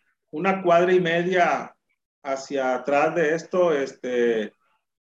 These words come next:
de donde empieza la Gutiérrez Nájera, en los Monos Bichis, que le llaman, <laughs> rumbo a la Jumapam, pero aquí cerquita nada más, cuadra y media del malecón, frente al mercado, segunda planta, hay un logotipo, Barzón, dice ahí,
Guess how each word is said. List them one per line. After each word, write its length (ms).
de 140
donde 200
empieza 360
la 60
Gutiérrez 360
Nájera, 1040
en 200
los 140
Monos 300
Bichis, 440
que 120
le 160
llaman, 400
<laughs> 400
rumbo 540
a 140
la 160
Jumapam, 680
pero 180
aquí 200
cerquita 520
nada 200
más, 200
cuadra 260
y 60
media 280
del 140
malecón, 640
frente 300
al 100
mercado, 800
segunda 540
planta, 400
hay 120
un 120
logotipo, 640
Barzón, 580
dice 300
ahí, 420